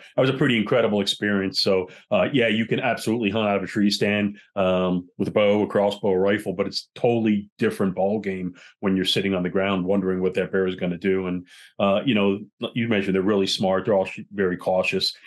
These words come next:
They know where that food is. But, uh, this bear came in. All the trails came in, um, from, uh, the opposite side of us, the wind was blowing in my, from the bait to us. This bear came in right behind me, so it was obviously following the wind really carefully. But, uh,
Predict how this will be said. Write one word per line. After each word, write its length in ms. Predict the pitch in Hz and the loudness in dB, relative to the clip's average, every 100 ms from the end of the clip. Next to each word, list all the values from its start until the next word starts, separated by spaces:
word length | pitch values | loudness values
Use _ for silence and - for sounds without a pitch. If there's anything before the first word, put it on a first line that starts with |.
| - | -2
They 140 | 113 | 2
know 160 | 107 104 | 4 4
where 100 | 98 | 2
that 160 | 90 | -2
food 240 | - 95 90 | -4 -4 0
is. 140 | 92 | -2
But, 220 | 90 101 - - - | -2 -6 -6 -18 -4
uh, 160 | 95 95 | -2 0
this 180 | 107 | 0
bear 240 | - 101 98 | 0 0 0
came 220 | - 95 | 0 -2
in. 80 | 98 | 0
All 180 | 117 117 | 0 0
the 60 | |
trails 400 | - 117 107 98 | 0 0 2 -2
came 240 | - 104 95 | -4 -6 -4
in, 320 | 95 92 95 _ _ | -4 -6 -10 _ _
um, 360 | 104 95 90 92 | 0 2 0 -4
from, 320 | - 98 92 87 | -2 -2 -2 -2
uh, 320 | 98 90 87 | 0 0 0
the 140 | 90 104 | 0 0
opposite 260 | 110 104 | 0 -2
side 280 | - 113 120 | -2 0 0
of 120 | 107 | 0
us, 260 | 92 87 - - _ _ _ - | -2 -4 -10 -18 _ _ _ -2
the 60 | |
wind 240 | 98 117 101 | 0 2 2
was 120 | 98 | 0
blowing 480 | 113 101 98 95 - | 2 2 2 -2 -4
in 80 | |
my, 240 | 104 101 107 | 0 0 0
from 300 | - 113 113 | -2 0 0
the 60 | |
bait 340 | 101 104 104 - | 2 0 0 -2
to 120 | 104 | 2
us. 360 | 113 101 - - | 2 2 -2 -8
This 100 | 131 | -8
bear 240 | - 107 101 | -2 -2 0
came 160 | 113 98 | 0 0
in 60 | |
right 160 | 98 95 | 0 0
behind 240 | 98 98 | 0 0
me, 80 | 95 | -2
so 220 | - 98 | 0 0
it 40 | 104 | 0
was 140 | 95 | 2
obviously 480 | 101 92 90 - 92 | 2 0 -2 -4 -4
following 460 | 98 92 92 90 | 0 0 0 -2
the 60 | 90 | -4
wind 260 | 90 87 87 104 107 | -4 -4 -6 -8 -2
really 260 | 98 87 | 0 0
carefully. 440 | 87 95 87 90 82 | -2 -4 -4 -12 -12
But, 300 | 95 90 | -10 -8
uh, 100 | 98 | -6